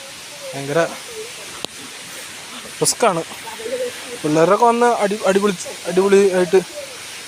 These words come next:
തകർത്തിട്ട് പോവാം. വെള്ളി വീഴുന്ന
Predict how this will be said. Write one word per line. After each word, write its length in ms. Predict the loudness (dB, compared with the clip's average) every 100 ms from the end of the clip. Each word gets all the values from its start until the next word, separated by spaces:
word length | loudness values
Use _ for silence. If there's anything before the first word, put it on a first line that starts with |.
| 0
തകർത്തിട്ട് 380 | 4 4 2 -2 2
പോവാം. 200 | 0 0 -6 -8 -12 -12 -14 -14 -14 -14 -14 -14 -6 -2
വെള്ളി 220 | 4 6
വീഴുന്ന 220 | 8 8